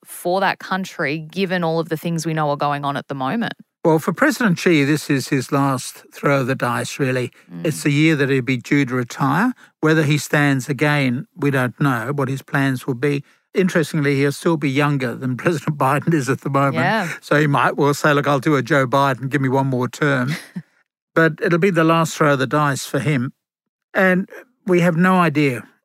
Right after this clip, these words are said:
Speaker 2: what the world would look like
Speaker 1: Mm.
Speaker 2: if the Americans were to be drawn in to this conflict. Who else would cause mischief? What would the North Koreans do? Would they find a way of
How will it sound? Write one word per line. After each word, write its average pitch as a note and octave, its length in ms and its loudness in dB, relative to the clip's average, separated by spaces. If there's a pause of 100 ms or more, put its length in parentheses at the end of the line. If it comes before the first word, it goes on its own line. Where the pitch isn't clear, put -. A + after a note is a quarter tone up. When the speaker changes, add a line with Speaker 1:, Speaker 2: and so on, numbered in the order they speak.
(120)
Speaker 2:
what D3+ 180 0
the D3 80 -2
world C#3+ 280 2
would B2 160 -4
look C3+ 200 -4
like A#2 320 -6 (240)
Speaker 1:
Mm. F#3+ 340 -10 (260)
Speaker 2:
if E3 180 0
the F3 140 0
Americans C#3+ 580 0
were C#3+ 160 2
to B2+ 60 -2
be B2+ 100 -4
drawn C3 340 0
in B2 300 -2 (640)
to C#3+ 240 2
this C3 220 -2
conflict. - 640 -6 (400)
Who E3 180 4
else D#3 260 2
would C#3 160 -4
cause C#3+ 380 -2 (260)
mischief? D#3+ 500 -2 (360)
What E3+ 160 0
would E3+ 100 -2
the D3+ 120 0
North C#3+ 260 0
Koreans D3+ 560 0
do? C#4+ 340 0
Would D#3 140 0
they D#3 160 2
find D3+ 320 0
a C#3+ 40 2
way D3+ 360 2
of C3+ 180 -2